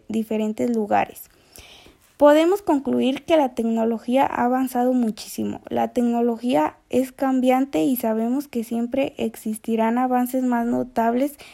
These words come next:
en estos dispositivos. Sin embargo, esto está lejos de ser suficiente. En esencia, la evolución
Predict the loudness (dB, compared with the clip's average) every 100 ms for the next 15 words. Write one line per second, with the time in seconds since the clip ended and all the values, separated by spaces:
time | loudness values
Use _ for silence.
0 | -4 0 0 0 -4 -4 -4 -6 -8 -6
1 | -8 -6 -4 -4 -8 -20 _ -20 -20 -20
2 | -4 0 0 2 2 2 2 0 -2 -2
3 | -4 -2 -2 -2 0 0 2 0 0 -2
4 | 0 -4 -4 -6 -6 -6 -6 -6 -4 -4
5 | -2 -4 -6 _ _ -4 -2 -2 -2 -4
6 | -4 -2 -2 -4 -2 -2 -2 0 -2 -4
7 | -4 -4 -4